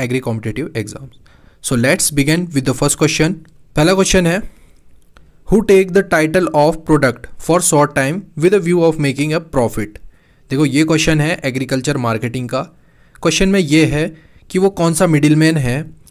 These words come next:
जो शॉर्ट टाइम के लिए प्रोडक्ट का टाइटल लेता है या कोई गुड है उसका टाइटल लेता है in a view to making a profit। देखो, मेन यहाँ पर क्या है,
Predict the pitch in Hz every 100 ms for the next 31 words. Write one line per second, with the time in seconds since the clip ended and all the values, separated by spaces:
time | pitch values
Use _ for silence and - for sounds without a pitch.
0 | - 135 202 202 - 165 180 190 180 170
1 | 160 165 160 151 147 151 147 139 131 123
2 | 120 113 113 135 135 170 139 120 131 120
3 | 123 127 131 143 143 139 127 123 123 120
4 | 117 135 208 _ _ _ _ _ _ -
5 | 202 208 165 180 226 269 - - 151 147
6 | 147 147 156 156 120 - 104 - - -
7 | 123 123 165 127 151 160 156 160 160 160
8 | 160 -